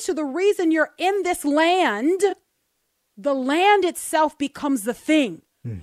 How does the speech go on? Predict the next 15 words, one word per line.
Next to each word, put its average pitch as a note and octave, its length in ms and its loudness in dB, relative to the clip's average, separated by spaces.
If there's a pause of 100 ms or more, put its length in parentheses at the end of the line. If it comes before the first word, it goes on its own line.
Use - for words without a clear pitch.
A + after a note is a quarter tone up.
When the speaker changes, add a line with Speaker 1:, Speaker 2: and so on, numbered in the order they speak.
(160)
Speaker 1:
rather D4+ 340 2
than C#4+ 300 0 (160)
the C4+ 120 -2
means F4 500 2
to E4 120 -6
protect D4+ 480 -4
the C#4 140 2
thing F#4 680 -2 (680)
that D4 160 -4
was D#4 160 -2
the D#4 100 -4
reason E4 340 2
you E4 100 4
came E4+ 340 -2
here. A3 400 -10